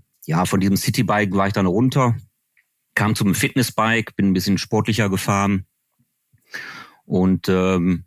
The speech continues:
ja, die, die Touren wurden halt dementsprechend größer und dann kam damals so ein bisschen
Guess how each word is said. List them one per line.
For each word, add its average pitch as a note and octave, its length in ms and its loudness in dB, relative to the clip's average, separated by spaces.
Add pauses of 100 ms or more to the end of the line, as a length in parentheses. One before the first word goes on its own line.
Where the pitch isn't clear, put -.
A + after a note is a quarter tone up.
(160)
ja, G2 260 -2
die, F2+ 360 -4
die - 120 -2
Touren A#2+ 280 2
wurden A2 220 2
halt G#2 180 0
dementsprechend G2+ 460 0
größer A2 500 0 (720)
und F2+ 120 0
dann G#2+ 160 0
kam G#2+ 280 0
damals G2+ 360 2
so G2+ 60 0
ein F2+ 60 2
bisschen - 1000 -2